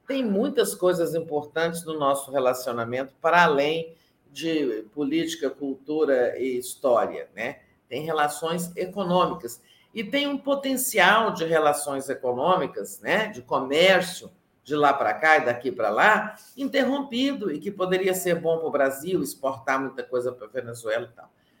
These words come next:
Bom, isso muito bom. Agora, tem muita gente dizendo é o seguinte, é, isso é certo, mas, é, o governo precisa, o governo brasileiro errou ao votar lá na onu, é, uma reso-,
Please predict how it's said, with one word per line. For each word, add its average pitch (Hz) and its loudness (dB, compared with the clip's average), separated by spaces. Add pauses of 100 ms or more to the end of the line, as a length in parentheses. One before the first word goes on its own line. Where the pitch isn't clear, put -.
(240)
Bom, 214 4
isso 220 -6
muito 226 -6
bom. 143 -4 (240)
Agora, 170 4
tem 190 -2
muita 196 0
gente 175 -2
dizendo 160 -2
é 151 4
o 160 -2
seguinte, 135 -10
é, 120 -2 (400)
isso 185 0
é 151 4
certo, 202 4
mas, 175 0 (380)
é, 147 2
o 156 -4
governo 147 0
precisa, 139 -8
o 147 -4
governo 139 -6
brasileiro 135 -2
errou 147 2 (360)
ao 165 6
votar 147 2
lá 131 2
na 123 0
onu, 160 -2 (380)
é, 143 4
uma 147 0
reso-, 135 -4